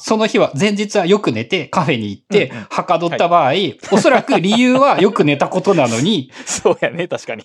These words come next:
Speaker 1: カフェに行けば俺は書けると思い込んで習慣化してしまう。
Speaker 2: うん。うん、ありがち。
Speaker 1: そう、この、この罠というのは、その、気をつけないといけないなってすごく思って。
Speaker 2: うん、そうやね。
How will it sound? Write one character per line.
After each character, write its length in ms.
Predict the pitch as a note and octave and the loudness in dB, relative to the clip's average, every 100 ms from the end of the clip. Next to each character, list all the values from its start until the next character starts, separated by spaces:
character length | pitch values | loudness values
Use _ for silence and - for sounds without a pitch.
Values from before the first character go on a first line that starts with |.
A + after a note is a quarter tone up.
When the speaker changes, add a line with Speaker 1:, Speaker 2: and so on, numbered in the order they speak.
| _ | _
Speaker 1:
カ 160 | - C4+ | 0 2
フ 80 | |
ェ 80 | C4 | 2
に 220 | G#3 F#3 | 0 -4
行 80 | F3+ | -6
け 160 | - B3 | -2 0
ば 240 | F#3 C3+ | 2 0
俺 180 | E3 F#3+ | 2 2
は 160 | G3 G3 | 2 0
書 120 | - | -2
け 180 | - A#3 | 0 2
る 160 | D#3+ | 2
と 380 | C3+ G#3+ G#3 - - | 2 2 2 -4 0
思 300 | F#3+ G#3 B3 | 4 4 4
い 40 | |
込 240 | B3 C4+ | 4 2
ん 40 | F#3+ | 2
で 100 | C#3 | 0
習 260 | - F#3 | 2 2
慣 260 | E3+ F3 E3+ | 4 2 0
化 100 | E3+ | -4
し 100 | - | -2
て 120 | F3 | -6
し 120 | - | -2
ま 180 | D#3 B2+ | 0 0
う。 160 | F#2 - _ _ _ - | -2 -14 _ _ _ -14
Speaker 2:
う 60 | D3+ | -12
ん。 20 | |
う 20 | |
ん、 160 | F#2 - | -12 -10
あ 120 | B2+ | -8
り 80 | A2+ | -6
が 100 | G2 | -10
ち。 180 | - _ _ _ - | -14 _ _ _ -8
Speaker 1:
そ 160 | F3+ | -4
う、 80 | - | -2
こ 160 | - C4+ | 2 4
の、 280 | D4 C#4+ B3 - | 6 4 2 -4
こ 160 | - | 2
の 160 | C#4+ D4 | 4 6
罠 300 | D4+ C#4+ A#3+ | 4 4 2
と 160 | A#3+ | 2
い 100 | G#3 | 2
う 80 | G3+ | 2
の 140 | G3+ E3+ | 4 4
は、 320 | D3+ C3+ - | 4 2 -4
そ 160 | - F3 | -6 -6
の、 120 | E3+ | -6
気 220 | - A#3 | -2 0
を 120 | A3 | 0
つ 80 | G#3 | 0
け 120 | A#3 | -2
な 120 | G#3+ | -2
い 80 | G3 | -2
と 80 | G3 | 0
い 80 | F#3 | 0
け 100 | G3 | 0
な 140 | G3 | 0
い 80 | F3 | 0
な 120 | E3+ | 0
っ 60 | E3 | 0
て 80 | - | -2
す 140 | - | -2
ご 140 | E3 E3+ | -2 0
く 80 | |
思 180 | C#3 A#2 | -2 -2
っ 100 | A2+ | -6
て。 300 | - F#2+ E2 _ _ _ _ | -8 -10 -12 _ _ _ _
Speaker 2:
う 80 | E3+ | -8
ん、 200 | D#3 C#3 | -6 -6
そ 160 | C#3 A2+ | -4 -4
う 20 | |
や 80 | G2+ | -4
ね。 320 | D3+ B2+ | -10 -10